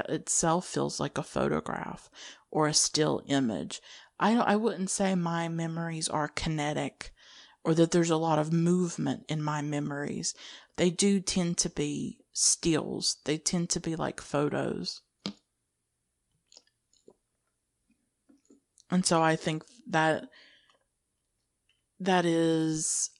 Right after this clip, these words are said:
an important part of the film, is those still photographs. And they really, and it's really capturing, I think, the process of memory.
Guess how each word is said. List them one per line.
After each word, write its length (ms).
an 120
important 460
part 200
of 160
the 60
film, 460
is 120
those 220
still 340
photographs. 920
And 120
they 120
really, 400
and 120
it's 260
really 320
capturing, 680
I 120
think, 300
the 80
process 680
of 160
memory. 800